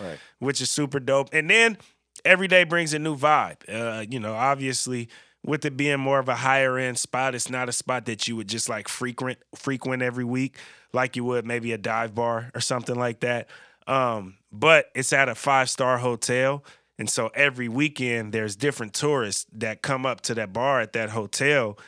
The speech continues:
Speaker 2: And so it's always something different, but the vibe is always super dope.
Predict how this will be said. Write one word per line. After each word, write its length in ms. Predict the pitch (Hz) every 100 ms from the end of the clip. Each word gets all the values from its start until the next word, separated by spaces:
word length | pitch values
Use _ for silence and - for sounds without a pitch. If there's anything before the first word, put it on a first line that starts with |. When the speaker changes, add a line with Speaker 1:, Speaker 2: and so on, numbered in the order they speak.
| - _ _
Speaker 2:
And 240 | - 127 117
so 240 | - 127
it's 160 | 117 -
always 460 | 127 151 147 139 131
something 400 | 151 143 131 113
different, 460 | 139 143 110 85
but 160 | 107 113
the 80 | 110
vibe 400 | 95 123 135 120
is 120 | 110
always 380 | 123 120 120 117
super 300 | 135 120 110
dope. 400 | 98 135 107